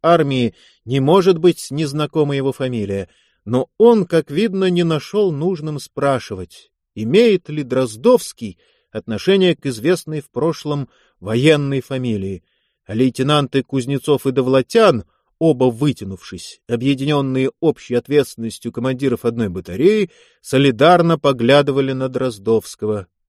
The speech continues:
Предчувствие надвигающегося боя уравнивало, сближало их невольно. Дроздовский же в те секунды,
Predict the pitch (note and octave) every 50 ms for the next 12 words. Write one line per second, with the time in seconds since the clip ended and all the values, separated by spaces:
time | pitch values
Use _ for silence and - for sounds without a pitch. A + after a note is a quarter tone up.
0 | _ _ _ _ _ _ _ _ _ - D#2+ E2+ E2+ _ - - C#3+ D#3 - -
1 | - B2 C3 C3+ C3+ C3 B2 A#2+ B2 A#2 A2+ A2+ B2 A2+ A2 C3 C#3 C#3 C3 A#2+
2 | A2 - - A2+ A2 G2+ - - G#2+ G2 G2 G2 C#3 E3 D#3 D3 C#3 A#2+ G#2+ -
3 | _ _ _ _ _ _ _ - - - B2 B2 C#3+ D3+ D3+ D3 C3+ A#2+ A2+ A2
4 | G#2 F#2+ F#2 E2+ E2 D#2 - _ _ _ - F2+ G2 G2+ G#2 A#2+ C3 B2 G#2 F#2+
5 | A#2 C3+ C3+ B2 A2+ A2 - - - A2 G#2 F#2+ - _ _ _ - A2 A#2 A2
6 | F#2+ G#2 G2+ F#2 F2+ F2+ F#2 F2 _ _ _ _ _ _ _ _ _ _ _ _
7 | _ _ _ G#2 G#2+ B2 C3+ C3 A2+ G#2+ G#2+ D#3+ G3+ G#3+ E3 - - E3 D3 C3
8 | C3+ C3+ - - - C#3+ C#3 - - C3 - - C#3 C#3 C3+ C3 B2 B2+ A#2+ A2